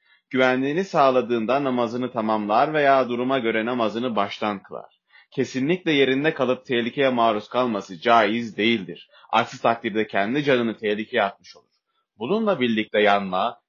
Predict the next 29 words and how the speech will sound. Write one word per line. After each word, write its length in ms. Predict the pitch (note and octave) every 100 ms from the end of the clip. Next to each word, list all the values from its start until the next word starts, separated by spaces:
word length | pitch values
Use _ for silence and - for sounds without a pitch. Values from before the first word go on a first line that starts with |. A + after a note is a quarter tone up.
| _
düşme 340 | G#2+ - E3 F3
veya 320 | D#3 D3+ C3
boğulma 380 | B2 B2+ D#3+ D#3+
tehlikesi 500 | B2+ A#2 A#2+ A#2 A2+
geçiren 460 | G#2+ - C3+ C#3
bir 120 | A#2 A2+
insanları 680 | A2 - A#2+ A#2+ A2+ A2+
kurtarmak 540 | A2 G2+ G2 G2+ C3+ -
için 220 | D3 C#3
de 100 | B2+
namazı 380 | C#3 B2+ G#2 -
kesmesi 480 | B2 - G2+ C3+
gerekir. 540 | G#2 F#2+ F#2 _ - _ _ _ _ _ _ _ _ -
Bu 100 | D3+
konuda 360 | B2 G2+ G2 -
temel 380 | A2+ B2+ C3+
dayanak 460 | G#2+ G2 G#2+ C#3 -
Yüce 200 | A2+ C3
Allah'ın 420 | A#2 G2+ G2+ C3
şu 200 | B2 C3
ayetidir. 600 | G2 E2 - - - - _ _ _ _ _ _
"Mallarınızı 960 | G#2 A2 A2+ A#2+ A#2 A#2 G#2 D#3+ F3 - _
Allah 380 | G#2 A2 C#3+ C3+
yolunda 400 | G#2 G2 F2+ F2+
harcayın. 400 | E2+ - E2+ _ _ _ _
Kendi 380 | - A2 C3 E3+
kendinizi 520 | D#3+ C#3+ C3+ C3+ B2+
tehlikeye 480 | C3+ B2+ B2 B2 B2+
atmayın. 500 | D3 C#3+ F2 C2 _